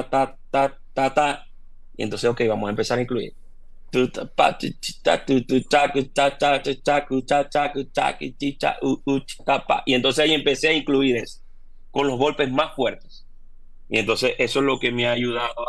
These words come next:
a, a ir incluyendo. Obviamente, ya al tener ya un poco más de práctica, he tratado como que en la mano izquierda meter más mazacote.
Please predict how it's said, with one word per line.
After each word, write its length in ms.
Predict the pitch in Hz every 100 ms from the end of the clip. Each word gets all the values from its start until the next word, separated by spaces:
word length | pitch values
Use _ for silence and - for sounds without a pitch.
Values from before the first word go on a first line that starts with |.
| -
a, 160 | - - - - - - -
a 120 | 104
ir 100 | 110
incluyendo. 520 | 113 113 107 107 107
Obviamente, 720 | 127 156 165 165 147 175 185 - - - - -
ya 200 | 123 127
al 100 | 127
tener 400 | 151 151 147 147
ya 320 | 143 139 135 - - -
un 120 | 127
poco 220 | 143 143
más 160 | 151 143
de 80 | 135
práctica, 580 | 139 123 127 123 131 - - - - - -
he 120 | 113
tratado 460 | 110 127 143 143 139
como 260 | 139 135 -
que 220 | 117 120
en 160 | 117 113
la 80 | 110
mano 200 | 117 135
izquierda 340 | - 135 135
meter 300 | 127 117 123 123
más 240 | 127 131
mazacote. 760 | 135 131 143 139 127 127 131